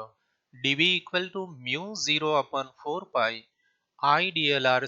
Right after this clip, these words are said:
sin theta upon R cube. પણ theta equal to ninety,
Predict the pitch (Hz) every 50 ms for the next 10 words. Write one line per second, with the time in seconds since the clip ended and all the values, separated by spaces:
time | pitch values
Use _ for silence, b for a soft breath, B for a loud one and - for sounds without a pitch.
0 | - - - 131 131 151 180 185 160 - 131 123 - 127 117 107 101 _ - 120
1 | 139 160 _ _ _ _ _ _ _ _ 120 113 113 120 117 _ - - 160 131
2 | - _ _ _ _ _ _ _ _ _ _ _ b b b b b b b b
3 | b b b _ _ - 185 165 147 160 180 185 _ _ _ _ _ - 147 -
4 | 170 160 135 117 113 - - 117 113 107 127 127 131 147 151 160 160 156 - 165